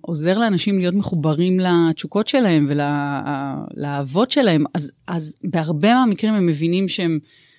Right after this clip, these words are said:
צריכים אולי לקחת כיוון, אה, קצת כיוון אחר או נוסף בתוך הארגון,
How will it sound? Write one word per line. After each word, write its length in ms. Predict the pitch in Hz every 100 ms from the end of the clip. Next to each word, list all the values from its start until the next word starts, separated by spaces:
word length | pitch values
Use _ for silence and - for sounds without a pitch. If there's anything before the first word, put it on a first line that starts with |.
| _
צריכים 260 | - - 175
אולי 160 | 170
לקחת 380 | 151 147 170 -
כיוון, 600 | - - 143 170 185 175 160 _ _ -
אה, 40 | 180 156 156 143 - -
קצת 300 | - 277 -
כיוון 300 | 285 254 247
אחר 360 | - 233 226
או 280 | 175 165 160
נוסף 580 | 165 170 - 196 196 175 -
בתוך 500 | 156 - 190 175 156
הארגון, 460 | 143 139 151 165